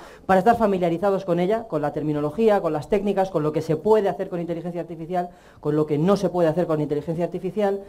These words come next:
y después esto lo aterrizaremos en un dominio muy concreto, que es el de la inteligencia artificial aplicada al ámbito educativo. Las cositas que hacemos de momento nosotros dentro de, de unir,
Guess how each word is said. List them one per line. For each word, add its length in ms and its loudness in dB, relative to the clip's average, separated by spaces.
y 120 6
después 420 4
esto 300 2
lo 180 4
aterrizaremos 880 0
en 140 -6
un 100 -2
dominio 400 -2
muy 180 2
concreto, 640 0
que 140 0
es 140 -2
el 180 0
de 160 2
la 140 2
inteligencia 440 -2
artificial 680 -2
aplicada 680 0
al 120 2
ámbito 300 2
educativo. 520 0
Las 160 -12
cositas 340 -2
que 80 0
hacemos 320 2
de 80 4
momento 340 2
nosotros 600 2
dentro 340 -2
de, 480 0
de 140 0
unir, 240 2